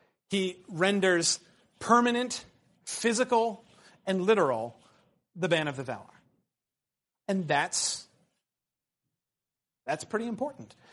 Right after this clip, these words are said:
Notice what happens to the world. What is the significance in this context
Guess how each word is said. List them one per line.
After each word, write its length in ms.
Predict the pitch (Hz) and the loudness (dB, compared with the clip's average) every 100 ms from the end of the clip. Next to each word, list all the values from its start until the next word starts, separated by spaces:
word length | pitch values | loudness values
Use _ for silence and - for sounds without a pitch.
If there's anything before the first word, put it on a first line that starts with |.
| - 214 | -14 -4
Notice 260 | 277 277 | -2 2
what 100 | 269 | 2
happens 320 | 214 254 277 | 2 0 -2
to 100 | - | 0
the 80 | 247 | 2
world. 200 | 262 240 | 6 6
What 160 | 208 277 | 6 4
is 120 | 233 | 2
the 100 | 269 | 0
significance 580 | - 226 254 262 247 - | -2 0 2 2 0 -2
in 160 | 226 | 0
this 160 | 233 226 | 2 2
context 720 | - 262 262 202 143 143 - | 0 -2 0 0 -2 -4 -14